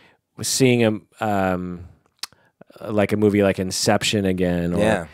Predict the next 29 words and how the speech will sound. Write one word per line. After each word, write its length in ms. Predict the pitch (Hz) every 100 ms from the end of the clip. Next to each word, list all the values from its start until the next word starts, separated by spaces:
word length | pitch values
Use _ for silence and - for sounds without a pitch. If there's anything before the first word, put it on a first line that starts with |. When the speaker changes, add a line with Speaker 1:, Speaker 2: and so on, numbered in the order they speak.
| _
Speaker 1:
you 80 | 104
know, 200 | 104 104
movies, 500 | 113 120 127 120 107 107 _
you 160 | 120 110
watch 320 | 113 117 -
it 80 | 104
again 260 | 101 110
and 300 | 104 101 104 101 95
it, 40 | -
or, 200 | 101 101 -
or 360 | 104 101 95 -
Arrival, 720 | 101 104 104 110 98 87 85
for 160 | 98
example. 380 | 90 85 95 87
Speaker 2:
Right. 80 | - - - - -
Speaker 1:
And, 300 | - 107 104 -
and 140 | 110 104
it's 200 | 104 -
like, 360 | 104 101 - _ _ _
it's, 240 | 110 - -
it's 180 | 120 110
more 200 | 139 143
enjoyable 360 | 127 131 123 113
the 60 |
second 240 | - 107 107
time 200 | 113 104
because 260 | 98 98
you 140 | 104 98
know, 580 | 101 104 101 98 90